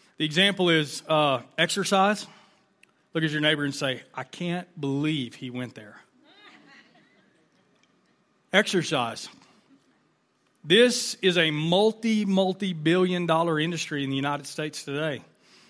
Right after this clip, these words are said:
There's apps for your phone that you can download workouts. They're turning every building in Amarillo and Lubbock into some kind of workout gym or something. You can read about it.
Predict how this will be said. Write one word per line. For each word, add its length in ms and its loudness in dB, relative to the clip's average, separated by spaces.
There's 340 -2
apps 380 0
for 160 -2
your 160 0
phone 560 -2
that 200 -10
you 80 -8
can 160 -6
download 440 -2
workouts. 680 -4
They're 200 -2
turning 440 -2
every 320 0
building 540 -2
in 180 -6
Amarillo 580 0
and 120 -2
Lubbock 420 -2
into 260 -8
some 240 -8
kind 220 -2
of 100 -8
workout 580 -4
gym 440 -2
or 80 -6
something. 540 -8
You 140 -10
can 200 -4
read 240 0
about 380 2
it. 160 -4